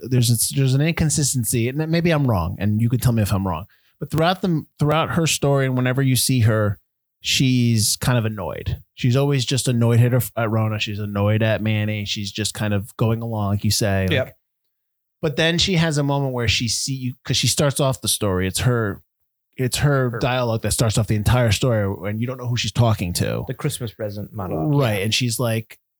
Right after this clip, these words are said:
Speaker 2: Which is very indie. Like, "Let me give you a monologue."
Speaker 1: Right.
Speaker 2: <laughs>
Speaker 1: And then, but, but that's at the end, 'cause that's when she sees the drug dealer, Todd, and, and they kind of connect, and then she makes out with him. And, and I don't understand that moment, because I don't get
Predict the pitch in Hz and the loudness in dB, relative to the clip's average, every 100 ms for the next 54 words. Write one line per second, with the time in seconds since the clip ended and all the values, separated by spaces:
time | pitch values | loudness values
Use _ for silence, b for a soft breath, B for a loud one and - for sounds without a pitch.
0 | _ 120 120 113 127 120 117 127 123 123 | _ -6 -4 -2 0 0 0 -2 -2 -2
1 | 117 113 139 143 127 127 117 110 110 101 | -2 -4 -4 -4 -4 -2 -2 -2 -4 -4
2 | - 131 135 151 110 80 - - 226 - | -6 -4 0 0 0 -4 -12 -8 -6 -4
3 | 214 165 175 175 160 165 160 151 - - | 0 2 2 2 0 2 0 0 -8 -16
4 | 165 156 170 196 202 - 175 165 135 135 | -4 0 0 0 -2 0 0 0 0 0
5 | 151 - 147 143 - 139 127 113 113 135 | 0 0 0 0 0 0 0 0 0 0
6 | 139 120 110 101 143 127 104 104 110 110 | 2 2 0 0 0 2 0 -2 -6 -6
7 | 110 104 104 - 120 120 120 110 - 127 | -6 -4 -6 -4 -2 0 -2 -4 -2 0
8 | 113 - 110 104 110 101 98 135 123 117 | 0 -2 -4 -4 -4 -4 0 0 0 -2
9 | 117 117 123 - 147 147 160 170 160 143 | -2 -6 -10 -14 -8 -4 -2 -4 -4 -4
10 | 127 - 143 135 107 82 98 92 73 90 | -2 -2 0 2 0 -2 -4 -4 -6 -6
11 | 113 117 117 135 139 - - 127 120 | -4 -4 -4 -4 -6 -8 -4 -2 -2